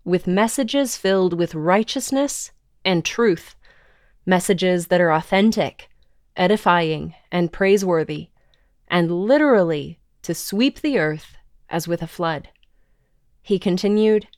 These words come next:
"As disciples, our purpose should be to use social media channels as a means of projecting the light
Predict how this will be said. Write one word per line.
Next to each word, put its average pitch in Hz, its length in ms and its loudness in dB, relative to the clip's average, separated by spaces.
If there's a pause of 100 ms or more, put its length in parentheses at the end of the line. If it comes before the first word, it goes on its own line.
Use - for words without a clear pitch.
(540)
"As 180 200 2
disciples, 269 920 0
our 226 300 2
purpose 170 640 -4 (160)
should 180 280 -2
be 208 140 2
to 196 140 -4
use 226 440 -2
social 208 440 0
media 190 360 0
channels 170 640 -2
as 170 180 -6
a 170 60 0
means 214 500 2
of - 160 -4
projecting 240 800 -2
the 175 160 2
light 185 460 -2